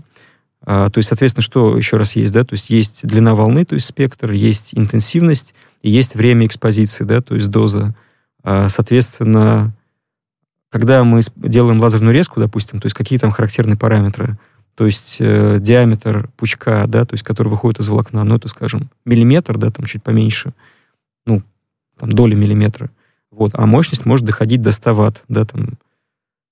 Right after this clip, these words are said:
А, соответственно, если мы смотрим на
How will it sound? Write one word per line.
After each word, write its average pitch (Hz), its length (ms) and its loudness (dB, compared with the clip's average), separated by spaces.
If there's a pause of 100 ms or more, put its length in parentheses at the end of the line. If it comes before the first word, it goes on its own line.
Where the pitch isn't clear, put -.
(140)
А, 98 420 2
соответственно, 107 960 0
если 107 560 2
мы 110 300 2
смотрим 113 440 0
на 107 580 2